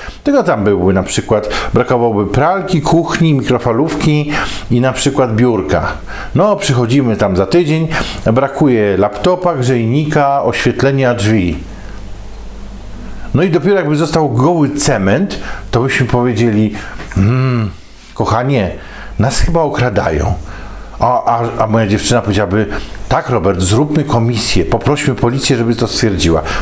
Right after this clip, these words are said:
No przecież policja stwierdziłaby, że jesteśmy chorzy psychicznie. No jak to? No państwo nie widzieli, że zginęły takie zasadnicze rzeczy, że wam ginęły trzysta miliardów vatu. Państwo powiedzą może, mm, z czym nie wypada się nie zgodzić,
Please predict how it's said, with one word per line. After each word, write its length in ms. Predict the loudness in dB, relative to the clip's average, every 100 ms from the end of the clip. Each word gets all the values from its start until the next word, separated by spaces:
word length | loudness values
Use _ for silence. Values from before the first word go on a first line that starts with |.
| -2
No 80 | 0
przecież 180 | 0 0
policja 340 | 0 0 -2
stwierdziłaby, 560 | 0 0 2 2 2 2
że 120 | 2
jesteśmy 380 | 2 0 0 0
chorzy 200 | 0 0
psychicznie. 520 | 0 2 2 0 -2 -4 -8 -10 -6 -2
No 60 |
jak 120 | 0 0
to? 120 | 0
No 60 |
państwo 320 | 2 0 0 0
nie 120 | 0
widzieli, 280 | 2 2 2
że 100 | 0
zginęły 420 | 2 2 2 2
takie 320 | 0 0 0 -2 -4 0
zasadnicze 500 | 0 0 0 0 0
rzeczy, 240 | 0 0
że 60 | 0
wam 120 | 0
ginęły 320 | 2 2 2 -2 -4 -2
trzysta 320 | 0 2 2
miliardów 480 | 2 2 0 0 0
vatu. 260 | 0 -2 -6 -4 -2 -2 -2 0
Państwo 320 | 0 0 0 0
powiedzą 440 | 2 2 2 2
może, 380 | 2 2 2 0 -2 -2 -2 0
mm, 360 | 2 2 0 0
z 20 |
czym 200 | 0 2
nie 80 | 2
wypada 260 | 2 0
się 120 | 2
nie 100 | 0
zgodzić, 480 | 2 0 0 -2 -4